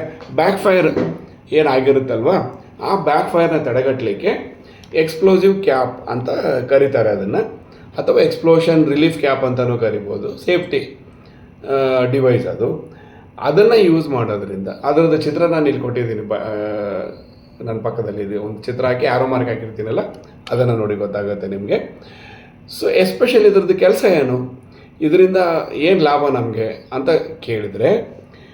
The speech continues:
ನಿಮಗೆ ಸಪೋಸ್ ಇವಾಗ ಬಾಯ್ಲರ್ ಸ್ಮೂತಾಗಿ ನಡೀತಾ ಇದೆ, ಕ್ಲಿಯರ್, ಸ್ಮೂತಾಗಿ ನಡೀತಿರ್ಬೇಕಾದ್ರೆ, ಆ, ಸ್ಟೀಮ್ ಪೋರ್ಷನಲ್ಲಿ ವಾಟರ್ ಹೀಟ್ ಆಯಿತು, ಸ್ಟೀಮ್ ಉತ್ಪತ್ತಿ ಆಯಿತು,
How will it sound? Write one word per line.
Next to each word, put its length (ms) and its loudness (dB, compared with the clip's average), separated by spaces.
ನಿಮಗೆ 720 2
ಸಪೋಸ್ 400 -2
ಇವಾಗ 260 2
ಬಾಯ್ಲರ್ 400 4
ಸ್ಮೂತಾಗಿ 500 0
ನಡೀತಾ 340 -4
ಇದೆ, 240 -8
ಕ್ಲಿಯರ್, 240 2
ಸ್ಮೂತಾಗಿ 340 4
ನಡೀತಿರ್ಬೇಕಾದ್ರೆ, 1160 0
ಆ, 440 2
ಸ್ಟೀಮ್ 440 -2
ಪೋರ್ಷನಲ್ಲಿ 520 2
ವಾಟರ್ 360 2
ಹೀಟ್ 220 2
ಆಯಿತು, 300 2
ಸ್ಟೀಮ್ 320 -2
ಉತ್ಪತ್ತಿ 360 0
ಆಯಿತು, 520 0